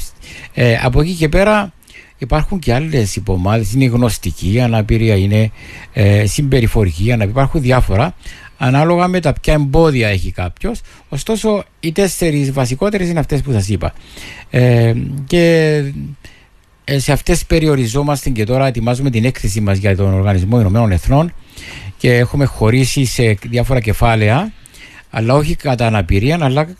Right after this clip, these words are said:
ανα-, όσον αφορά τα δικαιώματα εκπαίδευσης, απασχόλησης, ενσωμάτωσης, ε, ε, σ-, του δι-, το δικαίωμα, ε,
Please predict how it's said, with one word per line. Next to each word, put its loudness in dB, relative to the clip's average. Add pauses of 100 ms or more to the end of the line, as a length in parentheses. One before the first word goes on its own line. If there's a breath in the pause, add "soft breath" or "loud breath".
(120)
ανα-, 0
όσον 0
αφορά 0
τα 0
δικαιώματα 0 (100)
εκπαίδευσης, -4
απασχόλησης, -2 (580 loud breath)
ενσωμάτωσης, -2
ε, 2 (480 loud breath)
ε, 4
σ-, -6 (800)
του 2
δι-, 4
το 2
δικαίωμα, 2 (240)
ε, -2